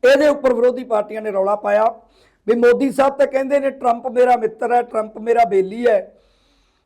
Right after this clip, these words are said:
ਤੇ ਫਿਰ ਜਿਹੜੇ ਕੋਲੰਬੀਆ ਵਰਗੇ ਦੇਸ਼ ਨੇ ਉਹਨਾਂ ਨੇ ਜੇ ਅਮਰੀਕਾ ਨੂੰ ਕਹਿਤਾ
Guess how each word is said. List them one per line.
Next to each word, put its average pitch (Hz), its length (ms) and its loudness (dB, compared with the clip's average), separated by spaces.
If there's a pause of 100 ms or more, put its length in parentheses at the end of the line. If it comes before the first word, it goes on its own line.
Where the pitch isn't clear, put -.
(120)
ਤੇ 269 100 4
ਫਿਰ 262 260 2
ਜਿਹੜੇ 269 280 4
ਕੋਲੰਬੀਆ 262 580 0
ਵਰਗੇ 285 320 2
ਦੇਸ਼ 254 400 4
ਨੇ 220 340 -12 (600)
ਉਹਨਾਂ 320 300 4
ਨੇ 320 100 4
ਜੇ 302 140 2 (140)
ਅਮਰੀਕਾ 262 420 2
ਨੂੰ 262 120 -6
ਕਹਿਤਾ 254 600 0